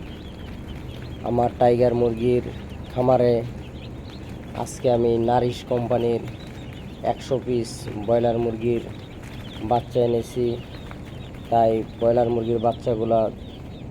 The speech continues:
কিভাবে প্রথম থেকে গড়িন সেট করলাম, তাই তার একটি ছোট্ট প্রতিবেদন করব। দেখেন কিভাবে আমি গড়িনগুলা করছি, আমার নিজে গড়িনগুলা, গড়িনের শেডগুলা করছি।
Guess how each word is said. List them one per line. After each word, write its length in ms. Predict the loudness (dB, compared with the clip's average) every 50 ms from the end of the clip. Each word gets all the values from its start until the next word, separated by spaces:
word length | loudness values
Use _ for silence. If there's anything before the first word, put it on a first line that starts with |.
| -12 -12 -10 -10 -10 -10 -12 -12 -6
কিভাবে 440 | -2 2 4 6 6 6 4 4 2 2 0 -2 -6 -10 -12 -12 -14 -14 -14 -12 -12 -12 -12 -14 -14 -14 -8 -6
প্রথম 300 | -6 -6 -2 0 0 0 0 0 -2
থেকে 180 | -4 -2 -2 -2 -2 -2
গড়িন 260 | -2 0 2 2 0 0 -4 -6 -4
সেট 180 | -2 -2 -2 -2 -2
করলাম, 280 | -2 0 0 0 -2 -2 -4 -2 -2
তাই 180 | 0 0 0 -2 -4 -6 -10 -12 -12 -14 -12 -12 -14 -14 -14 -12 -8
তার 160 | -4 -2 -2 -2 -2
একটি 140 | -4 -6 -8 -8 -8
ছোট্ট 180 | -10 -10 -6 -6 -6 -6
প্রতিবেদন 400 | -6 -4 -4 -2 -2 0 -2 -2 0 -2
করব। 160 | -2 -2 -2 -2 -2 -2
দেখেন 240 | -4 -4 -2 -4 -4 -4 -2
কিভাবে 320 | -2 0 2 2 2 4 2 2
আমি 120 | 2 0 0 0
গড়িনগুলা 400 | 0 2 2 2 0 0 0 0 0 0
করছি, 200 | -4 -6 -4 -4 -2 0
আমার 140 | 0 0 0 0
নিজে 180 | 0 0 -2 -2 0 0
গড়িনগুলা, 440 | 2 2 2 2 0 2 2 2 0 0 -4 -10 -10 -12 -12 -12 -12 -8 -2 0
গড়িনের 320 | 2 2 4 4 2 0 0
শেডগুলা 400 | -2 -2 -2 -2 -2 0 0 0 0
করছি। 280 | -2 -6 -6 -4 -4 -4